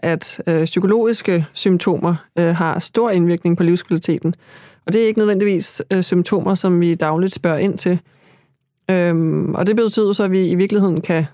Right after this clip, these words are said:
øh, tilrette den, øh, understøttende behandling, øh, af symptomer bedre, hvis vi ved det her om, øh, vores patientgruppe. Og det gælder jo ikke kun for blærekræftpatienterne, det gælder jo for, øh, alle patientgrupper.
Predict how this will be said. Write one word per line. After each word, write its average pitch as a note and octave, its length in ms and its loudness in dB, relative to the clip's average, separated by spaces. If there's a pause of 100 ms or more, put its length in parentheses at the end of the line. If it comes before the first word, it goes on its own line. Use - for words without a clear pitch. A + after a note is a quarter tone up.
(300)
øh, D#3+ 300 0 (320)
tilrette F3 640 0
den, D#3+ 440 0 (220)
øh, F3 180 2
understøttende F3+ 520 2
behandling, F#3 520 0 (600)
øh, F3+ 60 2
af E3+ 160 2
symptomer F#3 440 0
bedre, F3+ 360 0
hvis F3+ 220 -2
vi F3 160 2
ved G#3 180 0
det G3+ 100 0
her F3+ 140 0
om, E3+ 420 0
øh, E3 320 0
vores E3+ 180 -2
patientgruppe. F3+ 680 -2 (100)
Og F3+ 60 -2
det F3+ 100 0
gælder G#3 180 0
jo F#3 40 0
ikke F#3+ 100 -2
kun G3 160 0
for F3+ 80 -2
blærekræftpatienterne, E3+ 920 -2
det F3 140 -4
gælder F#3+ 220 -2
jo G3 100 -2
for, E3+ 160 -2 (640)
øh, D#3+ 180 2
alle F3 240 0
patientgrupper. F3 640 -2